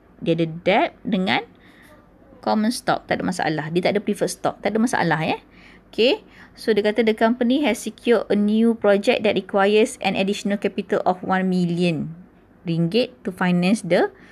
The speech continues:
project." So, ini adalah amount yang dia kena raise, kan? Yang diperlukan. So, dia bagi ada dua option.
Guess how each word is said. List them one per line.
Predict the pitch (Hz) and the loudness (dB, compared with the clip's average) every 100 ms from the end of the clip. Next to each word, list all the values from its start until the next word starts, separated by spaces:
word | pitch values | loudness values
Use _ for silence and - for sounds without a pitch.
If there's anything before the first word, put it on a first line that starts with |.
| - - 156 | -20 -6 -2
project." | 160 151 - - | 0 0 -2 -2
So, | 233 | -2
ini | 262 214 233 262 | 0 0 0 2
adalah | 185 180 180 214 262 | 2 2 2 0 0
amount | 196 185 185 190 | -2 0 0 2
yang | 180 185 180 | 2 0 0
dia | 180 180 | -2 -2
kena | 165 170 233 330 - - - - _ | -4 -2 -4 -6 -16 -20 -20 -20 _
raise, | 202 190 160 - - _ _ _ - - - | 0 2 2 -2 -16 _ _ _ -20 -10 -2
kan? | 220 160 175 190 - | 0 0 -6 -14 -10
Yang | - 175 185 | 0 0 0
diperlukan. | 180 175 165 147 139 - - - - | 0 -2 -2 -4 -4 -10 -20 -20 -18
So, | - | -4
dia | 247 233 | 0 2
bagi | 220 214 220 240 - - | 0 0 -2 -2 -4 -4
ada | 196 214 | -2 0
dua | 214 220 | 0 -2
option. | - - 165 139 | -4 -4 -4 -4